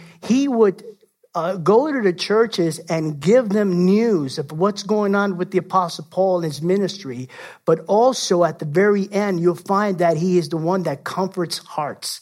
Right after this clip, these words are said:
Uh, let's look at Ephesians chapter six, verses twenty-one to twenty-two. It says,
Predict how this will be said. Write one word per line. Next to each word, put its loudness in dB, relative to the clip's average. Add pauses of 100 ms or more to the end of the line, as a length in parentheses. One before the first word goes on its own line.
(600)
Uh, 0
let's 6
look 0
at -2
Ephesians 0
chapter -2
six, 0
verses -2
twenty-one 0
to -2
twenty-two. -4
It 2
says, -4